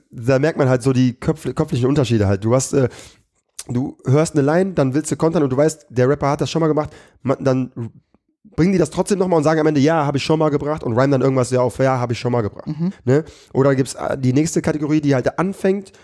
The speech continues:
Speaker 1: und aber mittendrin merkt, "Okay, das hatte ich schon mal" und dann noch einen Reim dazwischen schiebt, um noch was anderes zu machen. Hauptsache nicht das davor Gesagte.
Speaker 2: Ja.
Speaker 1: Ne? Also mir ist auch schon, äh, auch schon, glaub, zweimal passiert jetzt, aber super selten.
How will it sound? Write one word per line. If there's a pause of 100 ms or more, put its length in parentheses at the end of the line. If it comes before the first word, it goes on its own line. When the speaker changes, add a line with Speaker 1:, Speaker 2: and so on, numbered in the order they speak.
(180)
Speaker 1:
und
aber
mittendrin
merkt,
"Okay,
das
hatte
ich
schon
mal"
und
dann
noch
einen
Reim
dazwischen
schiebt,
um
noch
was
anderes
zu
machen.
Hauptsache
nicht
das
davor
Gesagte.
Speaker 2:
Ja. (400)
Speaker 1:
Ne? (260)
Also
mir
ist
auch
schon,
äh,
auch
schon, (160)
glaub,
zweimal
passiert
jetzt,
aber
super
selten.